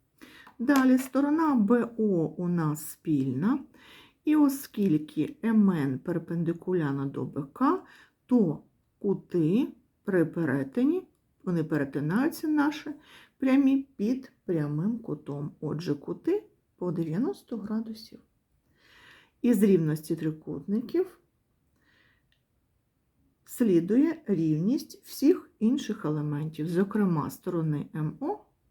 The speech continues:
і О Н. Запишемо це.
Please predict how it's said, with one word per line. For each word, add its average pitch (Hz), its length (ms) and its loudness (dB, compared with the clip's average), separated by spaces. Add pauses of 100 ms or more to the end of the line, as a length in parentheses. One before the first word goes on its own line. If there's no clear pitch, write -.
(340)
і 262 220 -2 (600)
О 302 220 -8
Н. 196 280 -2 (760)
Запишемо 170 640 -2
це. 165 300 -10